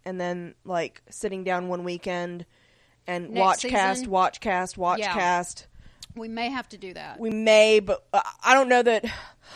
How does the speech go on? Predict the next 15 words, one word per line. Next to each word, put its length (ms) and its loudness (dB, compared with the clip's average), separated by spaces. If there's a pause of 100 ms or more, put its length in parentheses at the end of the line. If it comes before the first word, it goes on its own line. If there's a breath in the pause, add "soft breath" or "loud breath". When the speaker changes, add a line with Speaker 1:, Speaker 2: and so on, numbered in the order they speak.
Speaker 1:
I 80 6
think 160 -2
it's 180 -2
doable, 560 -2
but 140 0
it's 220 0
gonna 160 -4
depend 240 -2
on 80 -2
what 80 0
else 180 -2
is 80 -16
going 240 -6
on 140 -6
at 100 -10